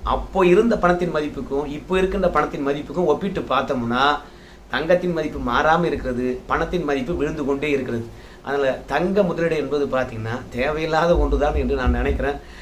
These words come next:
ஆனா, உலகத்திலேயே அதிக தங்கத்தை வாங்குகின்ற மக்களாக இந்தியர்கள் இருக்கிறாங்க. அதிக தங்கத்தை வாங்கக்கூடிய அரசாங்க சைனா அரசாங்கம் இருக்கிறதுங்க. அதிக தங்கம் இருப்பு வைத்திருக்கின்ற நாடாக அமெரிக்கா இருக்குதுங்க.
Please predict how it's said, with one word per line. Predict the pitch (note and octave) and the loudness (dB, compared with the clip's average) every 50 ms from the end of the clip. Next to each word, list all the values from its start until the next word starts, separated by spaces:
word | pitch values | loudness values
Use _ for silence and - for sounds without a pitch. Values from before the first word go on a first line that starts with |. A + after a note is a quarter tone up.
| - - | -4 -2
ஆனா, | - B2 B2 B2 | -2 0 0 0
உலகத்திலேயே | A#2+ A#2+ D#3 F3 F3+ F3 F3+ - E3+ E3+ D#3+ D3+ C#3+ C#3 C#3+ E3+ | 0 4 6 6 8 6 6 2 2 0 0 0 2 4 4 4
அதிக | E3+ - B2 - - E3 E3+ E3 F3 | 4 4 0 0 0 -2 0 0 0
தங்கத்தை | - - C3+ C#3 D#3 E3 D#3+ - - D3+ | 0 2 -2 -2 0 0 0 2 2 2
வாங்குகின்ற | B2+ C3+ D3 D#3 D#3 C#3+ C#3+ C3+ B2+ C3+ | 4 4 4 4 4 2 0 0 0 0
மக்களாக | A#2+ A#2+ A#2+ B2 A#2+ - D#3 D3+ C3+ C3+ B2+ D3+ | 2 2 0 -2 -2 -2 0 0 0 0 0 0
இந்தியர்கள் | C#3 B2+ C#3+ D3 D#3 C#3 B2+ C3 B2+ A#2+ | -2 -2 -2 -2 -4 -4 -2 -2 -4 -4
இருக்கிறாங்க. | A#2 A#2+ A#2+ A2 G#2 A2+ C3+ C3+ - - - - - - - - - | -2 -4 -4 -4 -2 -2 -4 -4 -4 -10 -16 -18 -18 -18 -18 -18 -8
அதிக | - B2 C#3+ D#3 E3+ F3+ F3+ G3 | -2 0 0 2 2 2 2 0
தங்கத்தை | E3+ - D#3 D3+ E3 D#3+ D#3+ - F3 E3+ | 2 2 2 2 2 2 2 2 2 2
வாங்கக்கூடிய | C#3+ C#3+ D3 E3+ F3 E3 E3 E3 D3+ D3 C#3 C3+ B2+ B2 B2 - - - - - - - - | 4 4 4 4 4 2 0 -2 -2 0 0 2 2 0 -4 -6 -10 -16 -20 -20 -20 -14 -2
அரசாங்க | - C3+ E3+ F3 - G3 E3+ D3+ B2+ A#2+ C3+ C#3 D3 C#3+ - - | 2 6 6 6 6 4 2 2 2 0 -2 -2 -2 -4 -6 -2
சைனா | - C3+ D#3 F3 F3 F3 | 0 2 2 4 4 4
அரசாங்கம் | E3 D3 D3 - - D3 C#3+ C#3 C3 | 4 4 2 2 2 0 0 0 -2
இருக்கிறதுங்க. | C3 B2+ - C3 B2 A2+ G#2+ B2 C#3+ C#3 - - - - - - | -2 -2 -4 -4 -4 -4 -2 -2 -2 -2 -4 -10 -16 -20 -20 -10
அதிக | - A#2 C#3 D3 E3+ F3+ E3+ F#3+ F3 | -2 -2 -2 0 2 2 2 2 2
தங்கம் | - - D#3 E3 F3 F3 E3+ D3 D3 | 2 0 0 2 4 2 2 2 2
இருப்பு | D#3+ F3+ F3 E3+ G3 | 2 2 2 2 2
வைத்திருக்கின்ற | E3+ E3 E3 - D#3 D3 D3 C#3 C3+ C3+ | 0 0 0 -2 -6 -6 -4 -4 -4 -2
நாடாக | B2+ B2+ C3 D3 E3 D#3 D3+ C#3 C3 A2+ B2 C3+ C#3+ | -2 0 2 4 4 6 4 4 2 2 0 -2 -2
அமெரிக்கா | - C3+ B2 D3+ E3 E3 D#3+ - D3+ C3+ | 0 -2 -2 0 0 -2 -2 -2 -2 -2
இருக்குதுங்க. | C3 C3 C3 B2 B2+ A#2 A2+ A2 A#2+ C#3+ | -2 -2 -4 -4 -4 -6 -4 -2 -2 -2